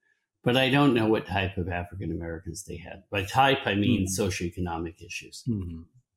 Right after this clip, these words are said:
Speaker 2: Yeah, my grandmother died in nineteen sixty-three, and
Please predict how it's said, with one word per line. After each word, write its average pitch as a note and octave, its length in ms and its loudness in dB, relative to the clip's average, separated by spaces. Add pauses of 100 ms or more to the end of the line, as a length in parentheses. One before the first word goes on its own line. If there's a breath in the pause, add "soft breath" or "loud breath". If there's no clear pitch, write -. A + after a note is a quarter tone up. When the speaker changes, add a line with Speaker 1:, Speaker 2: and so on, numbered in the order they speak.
(480 loud breath)
Speaker 2:
Yeah, - 200 4
my D3 200 8
grandmother C3+ 420 8
died A2 280 4
in G#2+ 100 -2
nineteen A2 380 -2
sixty-three, A2 880 -4
and G2 320 -8